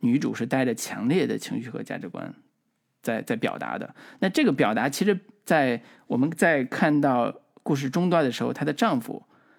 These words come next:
曾经也这么说过，就是“我认为我不是一个这个国家的拥护者，我是一个世界主义者，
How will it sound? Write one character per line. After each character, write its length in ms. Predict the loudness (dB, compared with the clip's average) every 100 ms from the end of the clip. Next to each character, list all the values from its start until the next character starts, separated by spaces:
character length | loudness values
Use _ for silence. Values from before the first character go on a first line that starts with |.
| _
曾 200 | -4 0
经 220 | 4 4 2
也 180 | 0
这 140 | 0 0
么 140 | -2
说 200 | -4 -8
过， 200 | -8 -10 -12 _
就 100 | -8
是 240 | -4 -6 -8 -8
“我 160 | -2 4
认 120 | 4
为 140 | 6 4
我 180 | 2 -2
不 180 | -6 -6
是 240 | 0 0
一 140 | 0
个 280 | -2 -4 -4 -8 -2
这 100 | -2
个 140 | 0
国 160 | -2 0
家 220 | 2 2
的 320 | 2 0 0
拥 180 | 0 0
护 140 | -2
者， 160 | -4 -6
我 140 | -8
是 120 | -2 -2
一 100 | 0
个 260 | -2 -2
世 180 | -2 -2
界 160 | 0 -2
主 160 | -4
义 80 | -8
者， 160 | -10